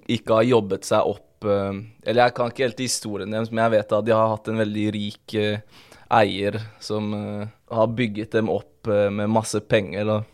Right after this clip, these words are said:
Og det er det mange i Tyskland som ikke setter så veldig stor pris på.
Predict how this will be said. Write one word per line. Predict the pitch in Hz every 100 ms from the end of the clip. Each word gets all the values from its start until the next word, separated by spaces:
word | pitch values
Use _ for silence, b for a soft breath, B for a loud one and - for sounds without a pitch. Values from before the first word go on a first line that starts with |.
| -
Og | 110
det | 113
er | 110
det | 113 113
mange | 113 104
i | 104
Tyskland | - 92 - 95 98
som | 98 - -
ikke | - - - 98
setter | - - -
så | 87 98 95 92 90
veldig | 98 95 98
stor | - 95
pris | - 98 92 -
på. | - 98